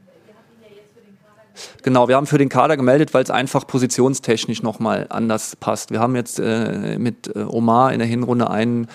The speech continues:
einen Stürmer gehabt. Jetzt haben wir mit, ähm, mit Sascha einen dazu bekommen. Omar kann auch auf dem Flügel spielen, ähm, als Doppelspitze. Und deswegen haben wir halt Hugo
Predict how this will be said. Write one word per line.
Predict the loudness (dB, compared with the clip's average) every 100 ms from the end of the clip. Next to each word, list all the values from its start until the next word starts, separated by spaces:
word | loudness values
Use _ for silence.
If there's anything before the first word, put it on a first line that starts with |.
| -18 -20 -14
einen | -4 -2 -2
Stürmer | 0 0 0
gehabt. | 0 -2 0 -2
Jetzt | -2 -2
haben | 0
wir | 2 2 2
mit, | -2 -4 -10
ähm, | -2 0 2 0 0 -4 -4
mit | -4 -6 -10
Sascha | -2 -2 0 -2 0
einen | -2 -2
dazu | -2 0 0
bekommen. | 0 0 0 0 -4
Omar | -4 -2 -2
kann | -2 -4
auch | 0
auf | 0
dem | -2
Flügel | -2 0 0
spielen, | -2 -2 0 -2 -4 -14 -20 -18 -4
ähm, | 0 0 0
als | 0
Doppelspitze. | 0 0 -2 -4 -4 -2 -2 0
Und | -2 -4
deswegen | -4 -2 -2
haben | 0
wir | 0
halt | 0 -4 -10 -8
Hugo | -4 -2 -2